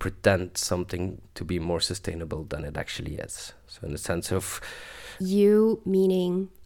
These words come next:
Speaker 2: us as individuals as well as
Speaker 1: No, like, like
Speaker 2: companies?
Speaker 1: a, a bank or, or in, in my world then of, of finance, it's, it's a bank claiming that a,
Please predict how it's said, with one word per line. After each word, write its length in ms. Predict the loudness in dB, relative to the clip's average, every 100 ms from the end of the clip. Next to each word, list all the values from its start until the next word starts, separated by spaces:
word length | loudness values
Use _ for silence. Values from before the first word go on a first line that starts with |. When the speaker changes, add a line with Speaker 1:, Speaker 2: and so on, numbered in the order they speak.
| -2
Speaker 2:
us 320 | 0 0 -2 -6
as 160 | -6
individuals 800 | -2 0 0 -4 -2 -2 -2 -4 -6
as 120 | -6
well 200 | -4 -6
as 260 | -6 -6 0
Speaker 1:
No, 280 | 4 8 8
like, 240 | 8 8
like 180 | 6 6
Speaker 2:
companies? 180 | 2 2
Speaker 1:
a, 40 |
a 40 | 4
bank 520 | 6 4 2 -2 2
or, 220 | 6 6
or 240 | 8 6 6
in, 140 | 4 0 -2 0
in 200 | -2 2
my 240 | 2 2
world 340 | 2 2 2 0
then 160 | 0
of, 160 | 0 0
of 140 | -4
finance, 560 | 2 4 6 4 0 -2
it's, 180 | -4 -4 -6
it's 140 | 2
a 60 | 6
bank 400 | 8 8 4 -2 4
claiming 440 | 6 6 4 2
that 220 | 2 2
a, 80 | -2